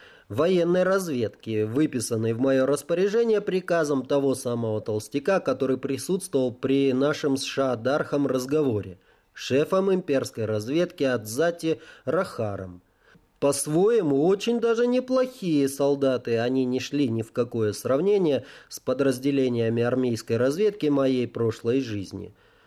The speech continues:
Но выбора у меня не было, и я не унывал. По моим чертежам уже работало несколько предприятий, изготавливая новое снаряжение и вооружение.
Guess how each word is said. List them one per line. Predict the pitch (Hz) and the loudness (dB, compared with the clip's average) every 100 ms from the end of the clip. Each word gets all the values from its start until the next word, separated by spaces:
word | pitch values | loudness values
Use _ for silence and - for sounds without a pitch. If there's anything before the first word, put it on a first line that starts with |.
| _ | _
Но | 104 151 262 247 | -2 2 4 4
выбора | 175 208 214 202 185 | 2 2 2 2 2
у | 180 | 2
меня | 170 160 147 | 2 2 2
не | 127 113 | 2 -2
было, | 107 104 104 107 _ | -4 -6 -8 -12 _
и | 165 | 0
я | 240 170 151 | 2 2 2
не | 151 151 | 2 2
унывал. | 147 143 113 98 87 - _ _ _ _ _ _ _ _ | 2 0 -2 -6 -8 -14 _ _ _ _ _ _ _ _
По | 117 | 0
моим | 147 139 113 | 2 2 0
чертежам | - 110 - 117 139 175 | -4 -6 -4 -2 0 0
уже | 113 98 | 0 -2
работало | 113 127 143 139 104 101 | -2 0 0 -2 -4 -4
несколько | 107 120 - 104 110 | -2 -4 -4 -8 -8
предприятий, | 98 123 127 185 214 202 139 | -6 -6 -2 2 2 2 0
изготавливая | 135 135 151 143 139 143 139 139 | 0 0 -2 0 0 2 2 2
новое | 143 139 120 113 | 2 2 2 0
снаряжение | 104 110 107 107 113 123 135 131 | -2 -4 -2 -2 -2 0 2 2
и | 127 | 0
вооружение. | 120 123 127 139 113 104 95 95 | 2 2 2 2 0 -2 -4 -10